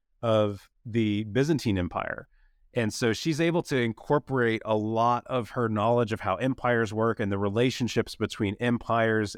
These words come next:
and kind of colonized areas on the periphery of empires, and what that complicated and complex relationship is, both on a larger political level, but also on a very individual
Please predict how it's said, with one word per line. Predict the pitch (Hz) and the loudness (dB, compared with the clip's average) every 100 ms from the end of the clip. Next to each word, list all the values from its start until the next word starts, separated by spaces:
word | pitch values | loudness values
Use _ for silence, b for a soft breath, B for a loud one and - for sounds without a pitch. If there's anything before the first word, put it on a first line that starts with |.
| - | -6
and | 98 95 90 92 - _ _ - | -2 0 -2 -4 -12 _ _ -4
kind | 107 101 | 0 0
of | 92 - | -2 -6
colonized | - 113 120 117 104 110 104 - | -2 0 2 2 0 0 -2 -4
areas | 113 113 110 104 | -2 0 0 0
on | 101 | -2
the | |
periphery | - - 123 139 147 139 | -4 0 0 0 0 2
of | 123 | 2
empires, | 120 117 123 117 110 110 _ _ _ _ - | 0 0 0 2 2 -2 _ _ _ _ -8
and | 117 107 | -4 0
what | 117 143 | 0 0
that | 151 127 - _ _ - | 0 -2 -4 _ _ -16
complicated | - 143 143 131 131 - 123 123 117 113 107 - | -6 -2 -2 -2 -8 -6 -2 0 2 0 -2 -4
and | 110 98 | -4 -4
complex | - 123 117 117 - | 0 0 0 -4 -2
relationship | 110 107 101 104 - - | 0 2 0 -4 -6 -2
is, | 120 113 | 0 0
both | 95 113 113 - | 0 0 0 0
on | 123 | 0
a | 107 | 0
larger | 101 101 98 | 0 0 -4
political | - 135 185 - 160 | -6 -2 -2 -2 0
level, | 143 139 | 0 0
but | 123 | -4
also | 113 170 233 | -2 -2 -2
on | |
a | 208 | 0
very | 175 156 | 0 -2
individual | 147 143 120 123 117 117 107 107 | -2 0 0 0 0 0 0 -2